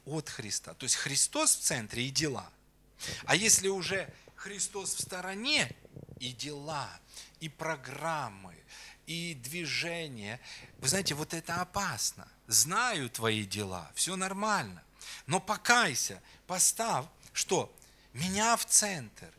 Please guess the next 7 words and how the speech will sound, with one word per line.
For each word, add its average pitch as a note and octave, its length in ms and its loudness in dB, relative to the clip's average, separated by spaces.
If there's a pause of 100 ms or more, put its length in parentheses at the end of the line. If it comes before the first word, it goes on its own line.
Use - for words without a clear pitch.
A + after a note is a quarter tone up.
И F#3 80 2
потом D4+ 540 4
продолжай C4+ 800 0 (380)
программы, F3 720 0
продолжай F#3 720 -4
дела, E3+ 680 0
продолжай F#3+ 800 0